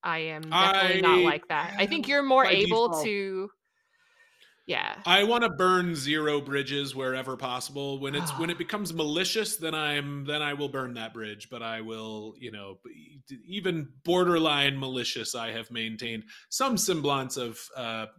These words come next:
Speaker 2: friendship with, uh,
Speaker 1: Yeah.
Speaker 2: when,
Speaker 1: Well, sorry. I guess we can't
Speaker 2: for
Speaker 1: be
Speaker 2: better or
Speaker 1: friends,
Speaker 2: for worse.
Speaker 1: Kendall. <laughs> I'm just kidding. But I
Speaker 2: All you
Speaker 1: mean,
Speaker 2: gotta do is be,
Speaker 1: I'm,
Speaker 2: well,
Speaker 1: I am
Speaker 2: be,
Speaker 1: way
Speaker 2: be a
Speaker 1: more
Speaker 2: little malicious,
Speaker 1: aggressive
Speaker 2: and
Speaker 1: about
Speaker 2: then we
Speaker 1: that.
Speaker 2: can, yeah, that's okay.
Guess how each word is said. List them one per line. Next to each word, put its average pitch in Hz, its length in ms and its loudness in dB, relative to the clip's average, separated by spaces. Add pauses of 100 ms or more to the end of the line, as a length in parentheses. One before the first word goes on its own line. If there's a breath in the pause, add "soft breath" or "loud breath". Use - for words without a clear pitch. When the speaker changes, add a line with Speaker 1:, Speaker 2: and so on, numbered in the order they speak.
(320)
Speaker 2:
friendship 120 440 -8 (120)
with, 110 240 -10 (240)
uh, 123 160 -16
Speaker 1:
Yeah. 160 440 -6
Speaker 2:
when, 175 80 -10
Speaker 1:
Well, 240 220 -2
sorry. 220 300 4
I 185 60 2
guess 202 180 -4
we 214 60 -8
can't 208 140 -6
Speaker 2:
for 151 40 -8
Speaker 1:
be 185 60 2
Speaker 2:
better 202 120 2
or 170 60 2
Speaker 1:
friends, 151 100 -6
Speaker 2:
for 151 140 -2
worse. 147 160 -8 (500 loud breath)
Speaker 1:
Kendall. 988 920 0 (100)
<laughs> - 140 -4
I'm - 60 0
just - 320 -6
kidding. 196 500 -2 (400 loud breath)
But 269 100 2
I 302 60 12
Speaker 2:
All 349 80 2
you 359 60 12
Speaker 1:
mean, 370 100 10
Speaker 2:
gotta 370 140 6
do 370 120 10
is 339 120 6
be, 330 260 8
Speaker 1:
I'm, 311 80 6
Speaker 2:
well, 302 160 6
Speaker 1:
I 294 80 12
am 302 140 6
Speaker 2:
be, 277 60 6
Speaker 1:
way 262 120 12
Speaker 2:
be 254 40 8
a 247 40 4
Speaker 1:
more 220 460 10
Speaker 2:
little 349 200 4
malicious, 185 360 2
Speaker 1:
aggressive 180 420 2
Speaker 2:
and 156 100 -2
Speaker 1:
about 147 180 -4
Speaker 2:
then 135 100 -6
we 123 60 -4
Speaker 1:
that. - 80 -12
Speaker 2:
can, 120 320 -16 (140)
yeah, 101 420 -12
that's - 180 -18
okay. 117 140 -18